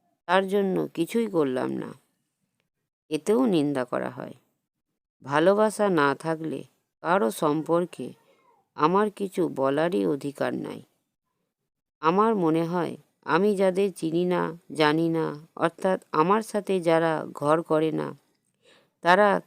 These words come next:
কেউ যদি অন্যায় করে, টাকা পয়সা ক্ষতিও করে, আমি কিছু বলতে পারি না। আমার নিজের লোকেই, লোককেই বলি, বকি। মা যেমন ছেলেকে বকে, গাল দেয়,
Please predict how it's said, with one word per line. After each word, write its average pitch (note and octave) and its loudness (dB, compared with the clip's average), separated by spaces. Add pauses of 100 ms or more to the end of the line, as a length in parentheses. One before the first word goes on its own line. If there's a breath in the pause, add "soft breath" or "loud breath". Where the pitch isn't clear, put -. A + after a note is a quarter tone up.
(160)
কেউ A3 2
যদি E3+ -2 (140)
অন্যায় F3 0
করে, C#3+ -8 (320)
টাকা D#3 0
পয়সা G3 -2
ক্ষতিও F3+ -4
করে, - -8 (720 soft breath)
আমি A3 2
কিছু G#3+ -4
বলতে D3 -2
পারি C#3 -4
না। A2+ -14 (1500)
আমার A3 6
নিজের F#3+ 2
লোকেই, F3+ 0 (920)
লোককেই F#3 0
বলি, D3+ 0 (560)
বকি। D3 -4 (760)
মা F#3 6
যেমন G3+ 0
ছেলেকে E3+ -2
বকে, D3+ -2 (120)
গাল C#3 2
দেয়, C#3 -2